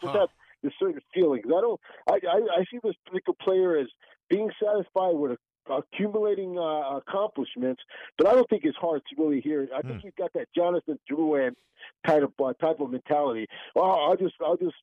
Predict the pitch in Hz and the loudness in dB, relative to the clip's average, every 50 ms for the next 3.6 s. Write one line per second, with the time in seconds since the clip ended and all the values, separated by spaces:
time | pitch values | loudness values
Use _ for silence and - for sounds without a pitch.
0 | _ 160 147 147 147 139 139 131 - - _ - - 202 185 196 175 - - - | _ -4 -2 -2 0 0 -2 -4 -6 -10 _ -4 -4 -2 -2 -2 -4 -6 -2 -2
1 | 185 175 175 156 123 123 123 120 120 120 - _ - - - - - - 120 123 | 0 0 0 0 0 0 0 0 0 0 -2 _ -14 -20 -20 -20 -4 0 2 2
2 | 131 147 156 170 180 170 - _ - 196 196 180 170 147 - 160 170 170 160 139 | 4 4 4 4 2 2 -2 _ -2 2 2 2 2 2 0 -2 -2 -2 -2 -4
3 | 131 131 139 147 - - 156 165 160 151 143 | -4 -6 -6 -6 -6 -6 -6 -4 -4 -6 -8